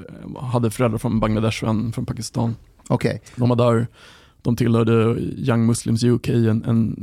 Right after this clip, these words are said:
Speaker 1: liknande så kallad moderat islamistisk ungdomsorganisation i England som skickade några studenter dit för att
Speaker 2: Mm.
Speaker 1: lära sig lite mer om islam och så vidare.
Speaker 2: Pierre, för de som inte ser det, du är ju rätt vit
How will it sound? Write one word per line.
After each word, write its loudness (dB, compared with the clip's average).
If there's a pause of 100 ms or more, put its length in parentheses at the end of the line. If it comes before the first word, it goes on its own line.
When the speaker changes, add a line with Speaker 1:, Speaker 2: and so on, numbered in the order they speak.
(200)
Speaker 1:
liknande 0 (260)
så -14
kallad 0
moderat 2
islamistisk -2
ungdomsorganisation 2
i -6
England -2
som -6
skickade -4
några -2 (440)
studenter -2
dit -4 (180)
för -6
att -2
Speaker 2:
Mm. 0
Speaker 1:
lära 0
sig -2
lite -2
mer 0
om 2
islam -2
och -2
så -10
vidare. -4 (2000)
Speaker 2:
Pierre, 4
för -6
de 2
som 2
inte 0
ser 0
det, 2
du 4
är 4
ju 4
rätt -2 (380)
vit -2